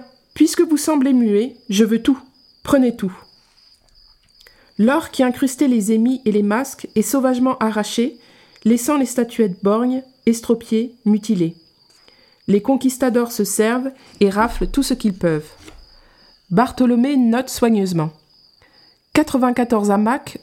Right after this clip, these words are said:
dont certains vieux et usés. Bon, ce n'est pas grave,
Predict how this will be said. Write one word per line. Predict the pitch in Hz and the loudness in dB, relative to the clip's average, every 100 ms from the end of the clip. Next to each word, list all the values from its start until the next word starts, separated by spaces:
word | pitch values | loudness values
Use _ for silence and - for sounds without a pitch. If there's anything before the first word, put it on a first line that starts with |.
| - | -2
dont | 175 208 | 0 0
certains | 254 240 - 269 277 | -2 -2 0 0 0
vieux | 185 196 262 269 | 0 2 0 2
et | 220 | 0
usés. | 208 180 156 156 _ _ _ _ _ | 2 0 -2 -2 _ _ _ _ _
Bon, | - 113 - - | -6 -6 -8 -8
ce | - | 2
n'est | 226 | 2
pas | 226 233 | 2 0
grave, | 202 247 262 | 0 0 0